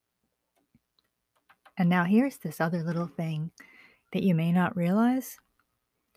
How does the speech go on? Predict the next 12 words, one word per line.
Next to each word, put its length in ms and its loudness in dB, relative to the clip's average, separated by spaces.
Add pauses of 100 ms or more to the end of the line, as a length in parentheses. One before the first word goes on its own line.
(220)
As 260 -2
parents 720 -4 (840)
of 120 -4
children 320 -2
with 120 -4
diabetes, 760 -6 (840)
even 300 2
those 280 2
children 680 -2 (540)
that 100 -4
aren't 240 -6
mine, 480 0